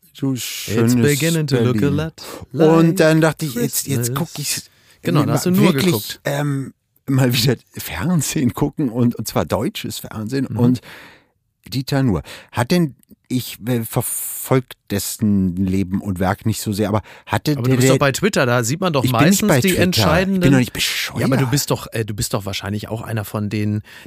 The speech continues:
Speaker 2: die so aus der zweiten Reihe zuschauen.
Speaker 1: Weil, warum?
Speaker 2: Naja, das ist ja schon, also
Speaker 1: Nein,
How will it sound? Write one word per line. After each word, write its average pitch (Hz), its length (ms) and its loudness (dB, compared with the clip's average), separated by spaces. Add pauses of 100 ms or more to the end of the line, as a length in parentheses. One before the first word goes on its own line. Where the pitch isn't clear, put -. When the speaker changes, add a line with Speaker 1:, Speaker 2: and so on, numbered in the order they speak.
Speaker 2:
die 113 80 -2
so 104 120 -2
aus 110 120 -4
der 101 140 -4
zweiten 110 340 -2
Reihe 110 280 -4
zuschauen. 101 680 -4 (160)
Speaker 1:
Weil, 101 220 -2
warum? 92 460 -2 (260)
Speaker 2:
Naja, - 300 -8
das - 200 -10
ist - 160 -6
ja 95 120 -6
schon, 131 320 -2
also 104 440 -4
Speaker 1:
Nein, 127 340 0